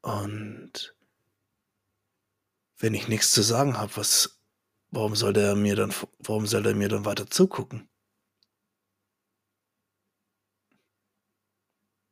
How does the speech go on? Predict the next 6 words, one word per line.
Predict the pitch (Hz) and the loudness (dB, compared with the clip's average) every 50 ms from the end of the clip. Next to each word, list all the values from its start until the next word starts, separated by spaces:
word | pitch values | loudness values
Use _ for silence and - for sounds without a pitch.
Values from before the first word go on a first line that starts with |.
| _ _ _ - - - - - - - | _ _ _ -12 -12 -10 -10 -12 -10 -4
Solche | - - 123 - - | 0 4 6 6 8
Gedanken | 175 180 190 196 208 175 135 127 101 | 8 8 8 8 6 4 2 0 -2
hab | 98 92 | -4 -4
ich | - - - | -4 -4 -4
halt. | 101 104 101 - - - | -4 -2 -2 -2 -2 0
Das, | 107 107 - - - - - - _ | 0 0 2 2 2 2 0 -2 _